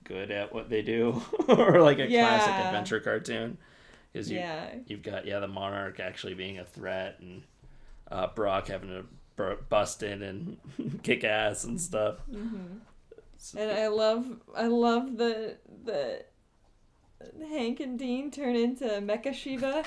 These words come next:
Speaker 1: Right, that was the last straw.
Speaker 2: Yeah.
Speaker 1: <laughs> The Monarch
Speaker 2: <laughs>
Speaker 1: was pretty much okay with the rest of that
Speaker 2: Right.
Speaker 1: story.
Speaker 2: Like, I could sit through Dean reading Sanskrit,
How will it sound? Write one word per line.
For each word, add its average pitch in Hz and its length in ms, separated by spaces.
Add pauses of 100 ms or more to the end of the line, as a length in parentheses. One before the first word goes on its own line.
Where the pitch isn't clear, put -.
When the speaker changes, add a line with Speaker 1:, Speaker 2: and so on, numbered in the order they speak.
(100)
Speaker 1:
Right, 117 340
that 127 200
was 131 160
the 127 100
last 117 360
straw. 107 440 (300)
Speaker 2:
Yeah. 214 520
Speaker 1:
<laughs> - 20
The 139 60
Monarch 175 420
Speaker 2:
<laughs> - 0
Speaker 1:
was 160 220 (500)
pretty 175 260
much 160 260
okay 131 460
with 107 160
the 120 100
rest 113 240
of 117 80
that 113 160
Speaker 2:
Right. 262 320
Speaker 1:
story. 104 320
Speaker 2:
Like, 240 140
I 262 100
could 311 200
sit 453 300
through 339 460
Dean 294 440
reading 247 480
Sanskrit, 294 1040